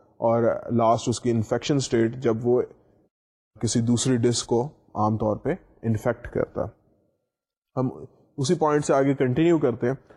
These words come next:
اب ہم یہ دیکھتے ہیں کہ کس کس طرح کے وائرسز ہوتے ہیں۔ کچھ وائرسز ایسے ہوتے ہیں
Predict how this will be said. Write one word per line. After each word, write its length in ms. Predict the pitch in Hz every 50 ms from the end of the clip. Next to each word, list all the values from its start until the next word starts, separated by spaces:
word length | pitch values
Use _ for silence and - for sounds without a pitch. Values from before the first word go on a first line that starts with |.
| _ _ _
اب 180 | - 156 170 175
ہم 100 | 165 170
یہ 120 | 170 175
دیکھتے 360 | 160 156 151 147 151 - 165
ہیں 60 | 160
کہ 100 | 160 170
کس 280 | 160 - 175 165 - -
کس 200 | - 175 - -
طرح 260 | - 139 131 131 143
کے 100 | 139 131
وائرسز 540 | 120 110 113 104 101 92 98 - 104 92 -
ہوتے 220 | - - - -
ہیں۔ 120 | 78 95 110 -
کچھ 200 | - 151 - -
وائرسز 400 | 143 131 127 123 - 135 127 127 123 113 - - - -
ایسے 260 | 104 120 113 - 143
ہوتے 260 | 131 120 110 - 113
ہیں 60 | 120